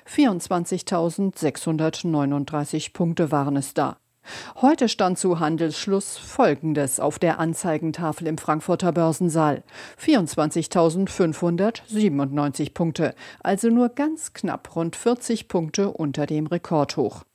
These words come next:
Und das in einer Zeit, in der Unsicherheit und geopolitische Risiken das internationale Parkett regieren,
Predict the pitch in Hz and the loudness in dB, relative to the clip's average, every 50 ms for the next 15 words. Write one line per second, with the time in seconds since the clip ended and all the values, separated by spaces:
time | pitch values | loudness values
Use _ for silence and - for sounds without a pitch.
0 | _ - - - - - - 190 180 - 202 226 240 - 254 240 190 175 180 180 | _ -20 -20 -20 -16 -6 -2 -2 2 4 4 2 4 2 0 0 0 0 0 0
1 | 175 160 - - - 185 175 202 254 262 262 - 208 196 180 185 175 170 170 170 | 0 0 -2 -4 -4 0 2 2 2 0 0 -2 -2 -2 0 2 2 2 2 0
2 | - - 285 285 262 - 190 175 160 - 165 160 165 156 143 143 - - 214 240 | 0 2 4 4 6 6 4 2 2 2 0 0 2 0 -2 -2 -2 0 2 4
3 | 254 254 - - - - 208 190 185 180 175 - - 202 196 202 202 - 220 208 | 4 2 0 -4 -4 0 2 4 4 4 2 2 2 2 2 0 0 -2 -2 2
4 | - 233 214 202 196 226 240 220 226 208 208 - 190 180 175 175 165 180 175 165 | 2 2 4 6 6 6 6 6 4 2 2 2 0 0 0 2 2 2 0 0
5 | - - - 190 175 202 190 175 175 170 - - 202 185 180 175 170 175 190 190 | -2 -4 -2 -2 -2 0 0 0 -2 -2 -2 -2 0 0 2 2 2 2 2 0
6 | - 208 190 - - 226 220 220 202 214 202 170 202 202 196 180 185 180 | 0 0 0 2 2 2 4 4 4 4 4 6 6 6 6 6 6 2